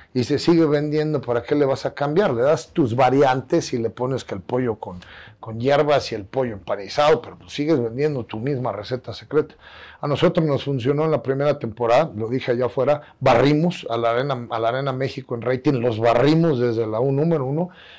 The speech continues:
y a triple A le ganamos en muchas, en muchas semanas, y peleamos tú a tú y sin tener los años que ellos tienen. Entonces, me da mucho orgullo decirlo, les vamos a presentar lo mismo, esos carteles peleando por la nación,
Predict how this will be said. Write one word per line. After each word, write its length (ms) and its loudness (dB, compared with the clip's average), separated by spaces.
y 60 0
a 60 -2
triple 320 2
A 80 8
le 120 4
ganamos 420 -2
en 100 -4
muchas, 440 -8
en 100 -8
muchas 380 -4
semanas, 600 -8
y 80 2
peleamos 480 2
tú 160 0
a 100 -2
tú 120 2
y 60 4
sin 200 -8
tener 300 -2
los 200 -4
años 260 -6
que 120 -10
ellos 200 -12
tienen. 200 -16
Entonces, 300 0
me 280 0
da 120 4
mucho 240 0
orgullo 280 4
decirlo, 440 0
les 120 4
vamos 240 4
a 60 0
presentar 400 0
lo 80 2
mismo, 320 2
esos 260 -8
carteles 720 0
peleando 400 -2
por 180 -6
la 120 0
nación, 580 -6